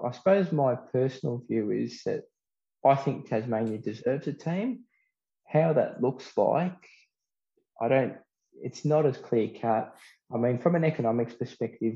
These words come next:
I think for it to be a nineteenth team, it's not gonna necessarily add value to T V rights. I mean, at best, at best, you might get,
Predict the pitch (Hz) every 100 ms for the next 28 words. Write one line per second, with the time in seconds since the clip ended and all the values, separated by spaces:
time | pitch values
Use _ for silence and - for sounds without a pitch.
0 | - 110 117 - - 180 180 - - _
1 | _ _ - 139 156 175 156 127 123 123
2 | 120 107 - - 120 104 156 160 202 175
3 | 147 143 131 127 120 - 104 107 123 104
4 | 107 107 104 - - 113 110 107 104 107
5 | 127 180 - - - _ - _ 113 117
6 | 131 - - 104 113 - 131 127 117 123
7 | - 113 110 107 - - - 107